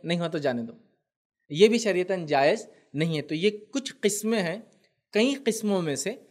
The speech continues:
जो हमारे समाज में इंसान इंसान के साथ अन इस्लामिक जिसको कहेंगे हराम रिलेशनशिप रख सकता है।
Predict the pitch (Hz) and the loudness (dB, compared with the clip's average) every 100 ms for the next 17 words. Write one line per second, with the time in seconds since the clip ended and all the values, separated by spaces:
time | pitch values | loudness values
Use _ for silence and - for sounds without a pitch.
0 | _ _ 135 135 196 240 - 170 170 202 | _ _ -10 2 4 4 0 0 2 2
1 | 220 175 151 131 135 185 240 _ _ _ | 0 -4 -4 -4 -4 -6 -8 _ _ _
2 | 190 185 175 214 226 247 220 196 185 214 | -4 -4 -2 0 0 0 -4 -4 -2 0
3 | 220 226 180 - 185 - - _ _ _ | 2 0 -4 2 2 2 -10 _ _ _
4 | _ _ _ _ _ _ - 202 269 247 | _ _ _ _ _ _ -4 0 0 -2
5 | - 202 185 196 185 156 175 165 143 139 | -4 0 0 0 -4 -8 -6 -4 -4 -4
6 | 175 240 _ _ _ 190 233 262 220 196 | -8 -10 _ _ _ 4 4 6 4 4
7 | 190 190 220 175 - 156 - 110 107 | 0 -4 -4 -2 -4 -8 -8 -8 -8